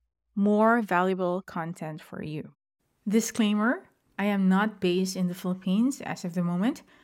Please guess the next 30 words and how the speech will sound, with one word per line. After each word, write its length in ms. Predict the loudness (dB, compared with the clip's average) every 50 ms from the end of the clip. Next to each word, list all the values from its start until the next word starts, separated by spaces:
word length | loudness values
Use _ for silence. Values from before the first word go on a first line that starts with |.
| _ _ _ -10
but 160 | -8 -8 -6
I 120 | -6 -6
am 180 | -4 -2 0 0
a 40 | 0
Filipino, 680 | 0 0 -2 -2 0 -2 0 0 0 0 0 -2 -4 -6 -12 -20 _ _ _ _ _ _
and 140 | -6 -4 -4
I 60 | -4
have 400 | -4 -4 -2 0 0 0 0 -2
a 100 | -4 -2
group 200 | -2 -2 -2 -2
of 100 | -4 -8
Filipinos 840 | -4 -2 0 0 0 2 0 0 0 0 -2 -2 -4 -6 -8 -12 -14 _ _ _ _ _ _ _ _ _
who 160 | 0 0 0
share 420 | 0 -2 -2 -2 0 2 2 0
these 320 | 0 0 0 0 0 -2 -4
facts 460 | -4 -4 -4 -4 -4 -8 -10 -14 -12
about 260 | -8 -6 -6 -6 -6
freelancing 560 | -6 -4 -2 -2 -2 -2 -4 -6 -4 -2 -2
in 80 | 0 0
the 100 | 0 -2
Philippines, 680 | -2 -4 -4 -4 -4 -4 -4 -4 -4 -4 -4 -6 -8 -12 _ _ _ _ _ _ _ _
and 200 | -8 -6 -4 -2
these 180 | -2 -2 -2 -4
are 200 | -4 -4 -4 -6
also 260 | -8 -8 -6 -6 -6
some 640 | -6 -4 -2 -2 0 0 0 0 0 0 -2 -4 -6 -8
of 160 | -6 -6 -4
my 160 | -4 -4 -4
first-hand 540 | -4 -2 -2 -2 -2 -2 -4 -6 -4 -4 -6
experiences 880 | -8 -10 -10 -10 -8 -8 -8 -8 -10 -10 -8 -8 -8 -10 -10 -12 -16